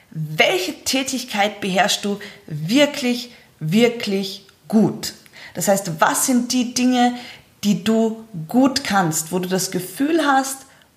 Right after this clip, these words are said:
wow, wenn ich das mache, gelingt es mir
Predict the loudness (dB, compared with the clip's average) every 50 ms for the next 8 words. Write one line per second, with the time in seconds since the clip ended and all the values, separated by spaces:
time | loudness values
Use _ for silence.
0 | _ _ _ 2 4 4 6 4 4 4 2 0 0 -4 -6 -2 0 0 0 0
1 | 0 -2 -2 -2 -2 -2 -2 -2 -4 -6 -4 -4 -4 -2 -2 -2 -2 -2 -4 -6
2 | -6 -6 -6 -6 -2 -2 0 2 2 2 2 0 -2